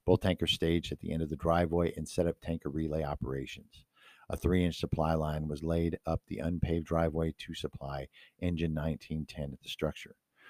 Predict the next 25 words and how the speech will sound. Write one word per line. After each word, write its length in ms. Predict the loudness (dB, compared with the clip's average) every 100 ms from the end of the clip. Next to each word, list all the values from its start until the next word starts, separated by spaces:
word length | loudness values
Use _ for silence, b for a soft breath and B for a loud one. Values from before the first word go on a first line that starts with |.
| B 0
The 80 |
hose 280 | 6 8 6
line 240 | 0 -2 -6
crew, 220 | -12 -12 -14 _ _ _ _ -2
the 120 | 0
Department 440 | 2 2 2 0
nineteen 480 | 0 -2 -2 -4 0
lieutenant, 440 | -2 -2 -2 -2
Department 400 | -2 -4 -4 -6
forty-one 720 | -10 0 4 6 4 2 -4 -6
second 480 | -2 0 0 0 -4
assistant 500 | -4 -8 -8 -8 -8
chief, 400 | -8 -8 -8 -14 B B B
and 100 | -6
Department 380 | 0 2 4 2
forty-one 480 | -2 -2 0 0 -2
lieutenant 480 | -2 -4 -8 -8 -10 _
went 220 | 0 4
on 200 | 4 4 2
air 340 | -4 -4 -10 -10
on 100 | -6
the 100 | -6
front 280 | -2 -2 0
porch 380 | -2 -2 -6 -12 B B B _
and 160 | -2